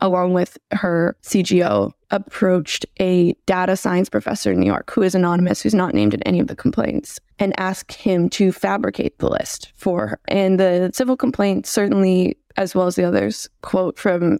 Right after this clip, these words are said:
email exchanges between Javis and the data science professor, where it sounds pretty explicitly like Javis is asking the data professor to fabricate this list. At one point,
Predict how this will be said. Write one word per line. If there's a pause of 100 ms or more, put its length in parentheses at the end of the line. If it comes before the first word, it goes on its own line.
email
exchanges
between
Javis
and (120)
the
data
science
professor,
where
it
sounds (180)
pretty
explicitly
like
Javis
is
asking (140)
the
data
professor
to
fabricate
this
list. (220)
At
one
point,